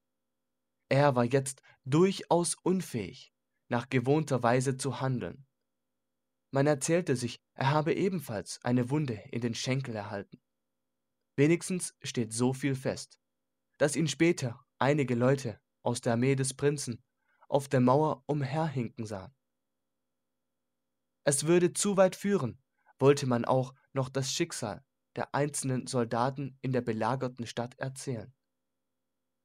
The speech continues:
Als sie sahen, dass die Pfosten am Ohrtor wankten, das Augentor fast erbrochen wurde und ihre Hauptleute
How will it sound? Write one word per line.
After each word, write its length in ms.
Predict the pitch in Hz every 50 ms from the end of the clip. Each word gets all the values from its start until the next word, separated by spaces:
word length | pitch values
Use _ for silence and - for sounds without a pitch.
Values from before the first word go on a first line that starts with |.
| _ _ _ _ _ _ _ _ _ _ _ _ _ _ _ _ _ _ _ _ _ _ _ -
Als 260 | 147 160 165 160 -
sie 100 | 185 175
sahen, 380 | 156 180 175 160 127 107 95 _ _ _ _ _ _ _ -
dass 180 | - 123 127 131
die 120 | - 127
Pfosten 500 | 127 - - 156 160 160 - - 160 135
am 200 | - - 127 123 -
Ohrtor 480 | 135 139 147 143 143 - 147 135 123
wankten, 460 | 131 123 123 120 - - - - - _ _ _ _ _ _ _ _ _ _ _ _ _ _ _
das 260 | - 135 131 135 - -
Augentor 580 | 151 165 175 160 151 135 - 117 98 92 - _ _ _ _ _
fast 440 | _ - - 156 160 160 - _ - -
erbrochen 560 | 143 147 135 127 127 143 151 - 151 135 117
wurde 360 | 110 101 104 98 107 - _ _ _ _ _ _ _ _ _ _ _ _ _
und 200 | - - 147 -
ihre 260 | 113 160 165 165 143 135
Hauptleute 580 | 180 170 - - - 127 127 123 - 120 117